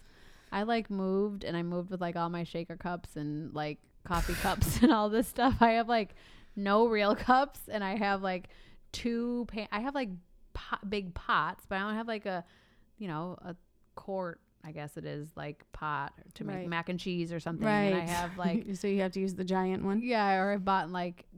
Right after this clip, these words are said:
Speaker 1: these, you know, supposedly non-stick things for, like, just frying pans, and they
Speaker 2: Yeah.
Speaker 1: suck.
Speaker 2: Yeah.
Speaker 1: I need a good set.
Speaker 2: Um, so another thing I've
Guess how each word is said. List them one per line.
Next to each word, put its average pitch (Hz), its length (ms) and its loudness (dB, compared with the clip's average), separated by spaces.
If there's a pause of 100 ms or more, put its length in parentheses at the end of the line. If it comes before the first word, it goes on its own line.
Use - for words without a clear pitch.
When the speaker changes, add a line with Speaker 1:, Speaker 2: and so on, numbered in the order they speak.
(160)
Speaker 1:
these, 180 460 -8 (420)
you 175 120 -6
know, 151 220 -2
supposedly 180 580 -4
non-stick 170 840 -6
things 170 580 -6 (920)
for, 170 220 -8 (200)
like, 165 220 -6
just 160 220 -10 (120)
frying 160 320 -8
pans, 165 320 -8
and - 100 -8
they - 180 -8
Speaker 2:
Yeah. 208 280 -4
Speaker 1:
suck. - 160 -14 (120)
Speaker 2:
Yeah. 175 380 -6
Speaker 1:
I - 20 -6
need 175 160 -6
a 175 40 -8
good 170 240 -12
set. - 260 -12 (760)
Speaker 2:
Um, 208 840 -2 (1300)
so 196 600 -2
another 202 360 -2
thing 208 180 -4
I've 202 160 -4